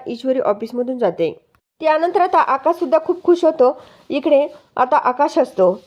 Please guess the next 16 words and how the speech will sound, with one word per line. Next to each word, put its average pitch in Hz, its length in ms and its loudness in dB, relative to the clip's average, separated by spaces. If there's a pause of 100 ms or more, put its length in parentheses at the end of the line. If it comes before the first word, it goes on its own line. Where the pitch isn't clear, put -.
तर 240 80 2
अर्णव 269 300 2
बोलतो 285 280 0
की, 330 80 0
"हसायला 320 380 2
काय 285 220 2
झालं 277 220 2
तुला?" 185 280 0 (840)
त्यावेळेस 269 300 2
इकडे 294 180 2
आकाश 262 440 0
लगेच 302 200 0
बोलतो 226 300 2
की, 226 120 -4
"अरे 226 180 2
दादा, 214 340 0